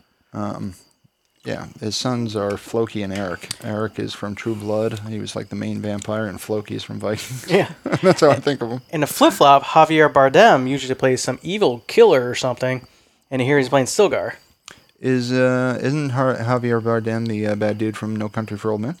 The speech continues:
Speaker 2: Yep, where
Speaker 1: Yeah.
Speaker 2: he, uh, used, uh,
Speaker 1: Dude, he was so
Speaker 2: was,
Speaker 1: fucking,
Speaker 2: yeah.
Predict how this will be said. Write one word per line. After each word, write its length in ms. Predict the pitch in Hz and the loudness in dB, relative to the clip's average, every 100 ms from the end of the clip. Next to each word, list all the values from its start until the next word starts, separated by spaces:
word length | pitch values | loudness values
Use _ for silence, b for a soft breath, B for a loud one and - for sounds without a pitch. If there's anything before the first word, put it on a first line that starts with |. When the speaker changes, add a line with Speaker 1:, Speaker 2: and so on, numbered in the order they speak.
| 139 | -6
Speaker 2:
Yep, 240 | 123 - | -6 -6
where 160 | 135 123 | -4 -4
Speaker 1:
Yeah. 40 | 120 | -4
Speaker 2:
he, 180 | 123 123 | -2 -2
uh, 60 | |
used, 260 | 120 120 120 | -2 -6 -4
uh, 240 | 120 117 - | -2 -2 -4
Speaker 1:
Dude, 100 | 113 | -8
he 120 | - | -8
was 100 | 87 | -8
so 120 | 120 | -8
Speaker 2:
was, 80 | 107 | -8
Speaker 1:
fucking, 400 | - - - 127 | -12 -16 -8 -4
Speaker 2:
yeah. 180 | 113 | -4